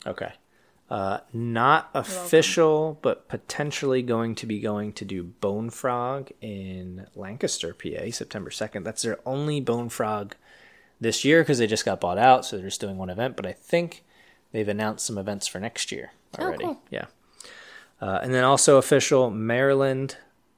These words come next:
Speaker 1: uh, or I guess D C
Speaker 2: Yeah.
Speaker 1: Spartan Race, which is at Maryland International Raceway.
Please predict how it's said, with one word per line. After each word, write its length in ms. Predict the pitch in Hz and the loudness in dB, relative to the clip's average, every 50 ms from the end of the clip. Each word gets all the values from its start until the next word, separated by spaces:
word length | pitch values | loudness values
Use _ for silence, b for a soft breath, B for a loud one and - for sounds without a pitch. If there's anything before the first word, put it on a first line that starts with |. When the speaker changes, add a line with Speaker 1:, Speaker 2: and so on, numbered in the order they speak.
| _ _ | _ _
Speaker 1:
uh, 180 | 113 104 101 101 | -8 -6 -4 -4
or 120 | - 113 110 | -2 -2 0
I 60 | 110 | 2
guess 160 | 113 113 - | 2 2 2
D 200 | - 104 113 113 110 | 0 0 0 0 0
C 340 | - - - 117 117 - | 0 -2 -2 -2 -2 0
Speaker 2:
Yeah. 180 | 196 185 185 190 - _ _ _ _ _ | -2 -2 -4 -8 -12 _ _ _ _ _
Speaker 1:
Spartan 440 | - - - - - 113 127 127 | -8 -6 -2 0 0 0 -2 -4
Race, 320 | 120 120 123 123 127 - - | -2 -2 -2 0 0 -2 -2
which 140 | 117 - - | -2 -4 -4
is 100 | 101 104 | -4 -4
at 140 | 104 101 | -4 -4
Maryland 360 | 107 107 104 104 104 107 104 104 | -4 -4 -4 -4 -2 -4 -4 -6
International 580 | 104 104 101 202 202 196 - - - 98 98 | -6 -6 -6 -6 -8 -8 -8 -8 -8 -8 -4
Raceway. 680 | 104 147 180 185 - - 185 175 170 170 170 170 170 | 0 0 2 2 2 4 4 6 6 6 4 2 0